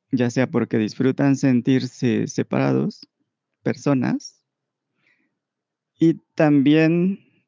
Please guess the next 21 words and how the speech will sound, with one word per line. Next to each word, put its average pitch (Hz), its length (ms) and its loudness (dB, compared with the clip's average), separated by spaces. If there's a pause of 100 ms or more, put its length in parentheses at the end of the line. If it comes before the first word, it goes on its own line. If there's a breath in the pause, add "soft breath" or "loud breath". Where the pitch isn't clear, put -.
(140)
porque 160 260 0
es 147 100 -2
parte 151 280 0
de 151 100 4
la 143 100 2
libertad 113 560 -2
absoluta. 127 560 -4 (1800)
Pero 135 300 2
esto 156 300 0
solo 143 1120 -2 (500)
dura 143 580 0 (1300)
hasta 135 260 -4
que 135 120 -4
entiendes 151 720 0 (140)
el 123 300 -4
precio 156 600 -4
tan 135 280 -2
alto 147 720 -4 (220)
que 120 140 -8
se 107 100 -8
paga 117 520 -8